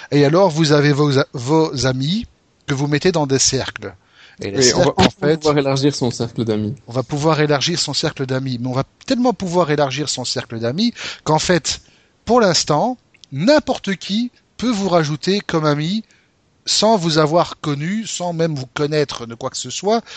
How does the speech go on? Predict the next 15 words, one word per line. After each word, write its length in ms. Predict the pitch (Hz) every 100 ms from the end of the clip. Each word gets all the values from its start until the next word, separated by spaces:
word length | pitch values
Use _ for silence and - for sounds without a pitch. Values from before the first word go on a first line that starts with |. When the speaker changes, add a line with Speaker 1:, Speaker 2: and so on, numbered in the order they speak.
| - - -
Speaker 1:
on 100 | 143
peut 160 | 196
être 220 | 220 -
ami 220 | 156 202 208
avec 280 | 147 -
n'importe 400 | 170 180 170 -
qui. 320 | 135 - 113 - -
Et 60 |
Speaker 2:
Oh, 240 | 135 135 135
mais 120 | 139
Speaker 1:
Google 200 | 135 131
Speaker 2:
je 100 | 131
Speaker 1:
a 40 | 139
Speaker 2:
sais. 80 |
Speaker 1:
décidé 600 | 147 135 - 131 175 247